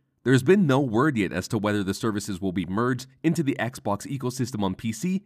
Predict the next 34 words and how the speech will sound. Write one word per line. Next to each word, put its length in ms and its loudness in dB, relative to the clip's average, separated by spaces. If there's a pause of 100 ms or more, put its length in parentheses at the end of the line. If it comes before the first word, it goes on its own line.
(360)
and 160 2
if 140 0
the 80 -2
partnership 580 -4
with 160 -4
Google 400 2 (140)
will 100 -4
be 140 -2
terminated 640 0 (220)
to 140 -4
integrate 440 2
all 180 0
Activision 580 -2
Blizzard 360 -4
cloud 260 -4
services 480 -4 (160)
onto 240 0
Microsoft 560 -8
Azure. 460 -6 (480)
The 80 -2
closest 340 2
statement 340 2
so 160 0
far 380 0 (180)
is 160 -2
in 120 2
Activision 680 -2
Blizzard 380 -4
King 300 0
C 340 -4
E 60 0
O's 320 -2 (260)
Bobby 320 0
Kotick's 560 -4